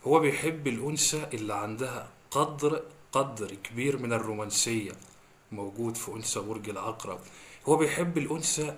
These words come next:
اللي تقدر تحسسه، تحسسه بالاهتمام اللي هو عايزه وبالاحتواء. تقدر العقربة إن هي <clears throat> تعمل حاجة زي كده.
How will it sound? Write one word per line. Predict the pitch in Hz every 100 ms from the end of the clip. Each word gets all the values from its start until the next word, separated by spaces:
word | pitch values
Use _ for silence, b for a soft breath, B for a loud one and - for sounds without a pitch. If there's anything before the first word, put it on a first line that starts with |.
| -
اللي | 123 117
تقدر | 127 139 127
تحسسه، | 117 - - 123 - - 143 - - - -
تحسسه | - 107 - - - 139 - 107 90 B B B B B B B -
بالاهتمام | 135 170 139 - 131 131 170 185 - - - - -
اللي | 113 113
هو | 135 135
عايزه | 127 160 147 170 - -
وبالاحتواء. | 120 120 120 117 - 123 120 127 101 - - - _ _ _ -
تقدر | 151 170 113 110
العقربة | 104 98 - 127 123
إن | 113 110
هي | 123 135 135 B B B B B -
<clears throat> | 156 165 170 131 - - - 160 107 95 - - -
تعمل | 139 135 120
حاجة | 95 127 123
زي | 107 101 101
كده. | 95 104 95